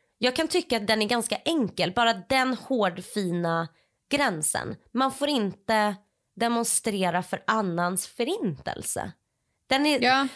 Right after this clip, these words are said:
Speaker 1: där, där kan jag tycka att så här, det kan vi ta på. Det, det är okej att säga så. För i Tyskland har man ju det. Sen andra världskriget har man ju sagt, du får gå ut, det finns yttrandefrihet, man får demonstrera, men du får inte demonstrera nazism.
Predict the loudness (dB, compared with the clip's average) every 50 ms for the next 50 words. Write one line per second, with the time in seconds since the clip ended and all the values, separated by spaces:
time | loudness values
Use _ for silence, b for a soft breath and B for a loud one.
0 | -8 -4 2 4 6 6 4 4 0 -2 2 4 6 6 6 4 2 0 -2 -2
1 | -2 0 -2 -2 0 0 -2 -2 0 -2 0 2 2 2 0 B B B B B
2 | B _ -2 -2 0 0 2 2 4 2 2 0 0 -2 0 2 2 2 0 -2
3 | -4 -6 -4 0 -2 -2 -2 -4 -6 -4 -4 -2 0 2 2 4 4 2 2 0
4 | -2 -4 -4 -2 -2 -2 -2 -2 0 0 0 0 0 0 -2 -2 -4 -6 -6 -6
5 | -8 -8 -10 _ _ _ _ _ _ _ _ _ _ _ _ _ _ _ _ -8
6 | -4 -2 -2 -2 -2 -4 -2 -2 -2 0 0 -2 0 0 -2 -2 0 0 0 0
7 | 0 0 0 0 0 0 -2 0 -2 -4 -4 -6 -4 -2 -2 0 0 2 2 2
8 | 0 2 0 0 2 0 -2 -2 -2 -2 -2 -2 -2 -2 -4 -2 -2 -2 -2 -2
9 | -2 -4 -4 -4 -12 B B B B B B 0 0 0 0 -2 0 0 -2 -2
10 | -2 -2 -2 0 0 0 0 -2 -2 -2 -4 -6 -6 -6 -6 -6 -6 -6 -4 -4
11 | -4 -4 -2 -2 -2 0 0 0 -2 -2 -4 -2 -2 0 0 -2 B B B B
12 | B 0 2 4 4 4 2 0 -2 -4 -6 -8 -4 -4 -4 -2 -2 -2 -2 -2
13 | -2 -4 -4 -6 -4 -4 -4 -6 -8 -8 -8 -8 -6 -6 -8 -8 -6 -6 -6 -6
14 | -2 -2 -2 -2 -2 -4